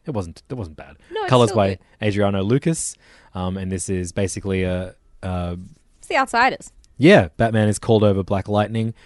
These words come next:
Speaker 1: from, from, uh, Metropolis to come and babysit, um, Duke, Barbara,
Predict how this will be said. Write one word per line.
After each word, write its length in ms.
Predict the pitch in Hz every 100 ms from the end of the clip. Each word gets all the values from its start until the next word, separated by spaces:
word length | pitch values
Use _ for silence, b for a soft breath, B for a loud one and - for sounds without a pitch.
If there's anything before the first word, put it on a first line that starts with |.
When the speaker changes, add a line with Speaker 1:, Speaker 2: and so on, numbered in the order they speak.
| -
Speaker 1:
from, 180 | 120
from, 400 | 104 - - 104
uh, 160 | 98 95
Metropolis 500 | 95 123 117 123 123
to 100 | 113
come 320 | - 110 107
and 200 | 104 95
babysit, 560 | 95 113 117 113 120 117 B B B B
um, 260 | 95 92 92
Duke, 380 | 90 120 123 -
Barbara, 500 | 107 113 113 113 113